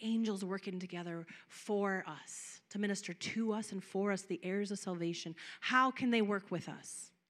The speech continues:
They're co-laborers as well. And they hear God's word. And when they hear that word released in faith,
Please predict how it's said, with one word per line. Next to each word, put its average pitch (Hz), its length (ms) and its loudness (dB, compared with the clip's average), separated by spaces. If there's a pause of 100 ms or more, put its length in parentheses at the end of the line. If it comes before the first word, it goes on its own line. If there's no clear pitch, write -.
(1300)
They're 302 300 8
co-laborers 170 680 2
as 151 160 -6
well. 147 300 -8 (1200)
And 208 140 2
they 208 100 4
hear 226 320 0
God's 269 360 2
word. 175 400 -6 (1300)
And 185 100 0
when 185 120 2
they 180 100 2
hear 202 260 -2
that 202 220 -2
word 196 220 -2
released 185 480 -4
in 175 120 -8
faith, 151 320 -12